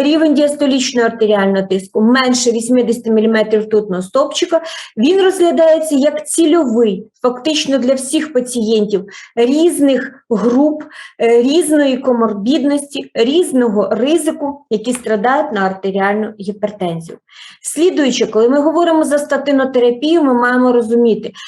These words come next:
що найбільш корисною вона буде у тих пацієнтів, які належать до групи високого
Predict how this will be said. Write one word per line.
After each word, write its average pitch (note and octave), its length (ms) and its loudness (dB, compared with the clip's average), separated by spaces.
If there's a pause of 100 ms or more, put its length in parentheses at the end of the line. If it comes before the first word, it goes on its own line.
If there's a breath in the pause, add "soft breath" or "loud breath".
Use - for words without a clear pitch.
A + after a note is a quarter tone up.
(120)
що - 400 -2
найбільш C4+ 760 0
корисною C#4 760 0
вона A#3 220 2
буде A#3 300 0
у - 120 -6
тих - 340 -4
пацієнтів, A#3+ 680 -2
які A#3+ 220 0
належать B3 560 2 (280 loud breath)
до G#3 180 0
групи B3 760 0
високого D4 680 0